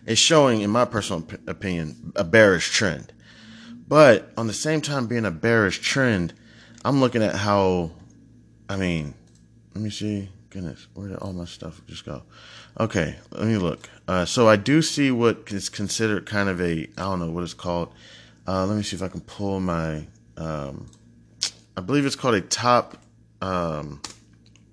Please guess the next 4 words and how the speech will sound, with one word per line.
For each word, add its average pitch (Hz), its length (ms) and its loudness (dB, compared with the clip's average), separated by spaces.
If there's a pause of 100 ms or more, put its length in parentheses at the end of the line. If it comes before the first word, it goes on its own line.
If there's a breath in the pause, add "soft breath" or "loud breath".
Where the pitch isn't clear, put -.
(400)
a 92 80 -2
double 113 360 0
top. 123 460 0 (640 soft breath)
Uh, 87 520 0